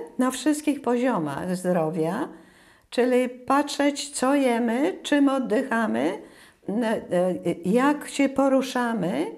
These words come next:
e, a, n-, ponadto E, jak, e, odnosimy się do innych świata, bo to jest fundament naszego dobrostanu.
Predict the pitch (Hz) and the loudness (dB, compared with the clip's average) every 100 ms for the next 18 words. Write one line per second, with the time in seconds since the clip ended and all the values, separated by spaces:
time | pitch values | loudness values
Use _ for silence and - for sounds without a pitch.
0 | - - - - - - 202 247 - 214 | -16 -20 -20 -20 -18 -6 -2 -2 -2 -2
1 | 269 269 - - 160 190 190 202 214 196 | 0 -2 -2 -4 -4 -4 -6 -6 -4 -4
2 | - - - 277 285 311 320 - 240 233 | -6 -12 -2 4 6 4 0 -2 0 2
3 | 240 240 240 - - _ - 180 196 202 | 0 -2 -14 -20 -20 _ -4 -2 0 0
4 | 196 196 202 262 285 285 - - _ - | -2 0 2 4 2 -2 -14 -18 _ -4
5 | 226 233 233 - 226 233 240 262 285 254 | -2 0 -2 0 2 2 2 4 4 4
6 | 262 247 208 240 233 247 233 233 - 240 | 2 2 4 4 4 2 0 -4 -2 0
7 | 175 - 139 - 196 - _ _ _ _ | 0 -2 -4 -6 -10 -18 _ _ _ _
8 | _ _ _ - 214 233 233 214 - 190 | _ _ _ -10 -4 0 0 0 -2 -2
9 | 208 254 233 143 156 175 233 - - 226 | 0 2 2 0 0 0 -2 -6 -2 0
10 | 226 226 233 196 226 214 208 208 196 165 | 0 0 0 2 2 2 0 0 0 0
11 | 147 - | 0 -4